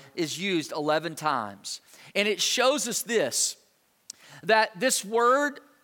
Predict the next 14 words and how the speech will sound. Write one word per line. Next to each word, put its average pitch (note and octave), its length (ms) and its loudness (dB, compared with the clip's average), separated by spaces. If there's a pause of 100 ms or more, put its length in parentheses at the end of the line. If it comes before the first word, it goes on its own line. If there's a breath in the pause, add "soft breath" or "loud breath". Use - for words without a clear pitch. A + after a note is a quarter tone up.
is G3+ 180 0
about G#3 420 2
relationship. D3+ 1120 -2 (1200 soft breath)
Can B3+ 200 2
we D#4 180 4
just F#4 220 2
all F4 180 8
agree C4+ 400 4
at B3 80 -2
Christmas B3 520 -2
time, A#3 360 4 (200 loud breath)
relationships A#3 920 0
aren't F#3+ 320 0
easy? C#3+ 540 -4